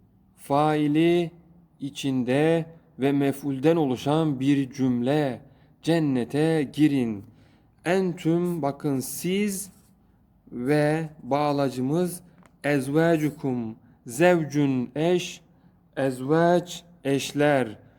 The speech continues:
kum sizin eşler, yani eşleriniz ve siz. Evet, bakın, müpteda ve haber, siz ve eşleriniz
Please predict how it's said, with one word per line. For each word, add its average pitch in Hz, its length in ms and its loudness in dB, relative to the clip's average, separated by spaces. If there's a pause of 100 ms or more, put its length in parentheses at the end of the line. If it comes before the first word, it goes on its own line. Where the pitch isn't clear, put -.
(960)
kum 180 480 2
sizin 151 440 0
eşler, 131 480 0
yani 156 720 0 (420)
eşleriniz 151 920 2
ve 139 140 2
siz. 180 580 0 (3500)
Evet, 151 560 0
bakın, 135 600 -2 (360)
müpteda 151 720 0
ve 156 100 0
haber, 131 720 -4 (640)
siz 151 480 -2
ve 135 200 0
eşleriniz 131 960 0